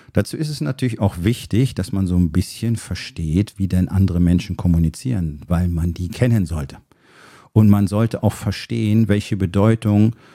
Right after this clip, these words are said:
manche Formulierungen haben. Das sind alles Dinge, die kann man lernen. Ja, da muss man nicht irgendwie eine Eingebung kriegen oder eine Erleuchtung oder man muss das nicht selber auseinanderklamüsern. Erstens kann man nachfragen, was das bedeutet.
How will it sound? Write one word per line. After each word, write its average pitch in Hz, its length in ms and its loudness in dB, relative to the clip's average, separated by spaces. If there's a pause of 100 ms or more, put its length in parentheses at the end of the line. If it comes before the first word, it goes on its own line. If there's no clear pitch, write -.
(240)
manche 110 280 2
Formulierungen 110 880 6
haben. 95 480 2
Das 95 140 -2
sind 110 140 -8
alles 117 240 -2
Dinge, 113 200 0
die 104 100 -2
kann - 180 -2
man 101 140 6
lernen. 92 540 2
Ja, 101 200 0
da 113 80 0
muss 113 200 4
man 104 140 0
nicht 110 200 -2
irgendwie 101 240 2
eine 92 160 0
Eingebung 135 640 4
kriegen 127 500 6
oder 98 180 2
eine 92 120 4
Erleuchtung 127 960 4 (480)
oder 98 320 0 (200)
man 101 120 4
muss 107 160 4
das 113 140 -8
nicht 107 160 -6
selber 117 340 2
auseinanderklamüsern. 123 1200 4
Erstens 110 300 -2
kann 107 120 -2
man 95 140 2
nachfragen, 139 680 2
was 135 160 2
das - 140 -10
bedeutet. 160 600 0